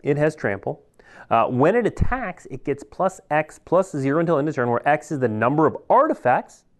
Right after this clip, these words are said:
treasure one might have, your opponent's control, so it can get very big very fast. Uh, and whenever an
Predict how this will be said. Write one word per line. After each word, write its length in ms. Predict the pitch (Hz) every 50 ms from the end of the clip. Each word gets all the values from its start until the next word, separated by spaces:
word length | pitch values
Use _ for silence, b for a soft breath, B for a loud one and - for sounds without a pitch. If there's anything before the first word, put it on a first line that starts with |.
| _ _ _ _ _ - _ _ _
treasure 460 | - - 113 92 - - 92 104 127 - - -
one 180 | 113 107 98 95
might 200 | 98 92 92 98
have, 200 | 101 123 - B B B B B B
your 120 | 135 147
opponent's 360 | 139 117 147 143 135 120 -
control, 380 | - - - - 113 104 120 143
so 160 | - - 120
it 80 | 110 -
can 100 | 123 110
get 180 | 110 113 - -
very 580 | - 104 101 101 104 107 131 143 156 147 120
big 220 | 101 101 98 95 92
very 240 | 92 92 90 90 87
fast. 400 | - 98 95 104 131 - _ _ B B B B B B B B B
Uh, 220 | - 117 123 131 -
and 160 | 151 151 143 139
whenever 300 | 135 143 165 165 175 165
an 80 | 147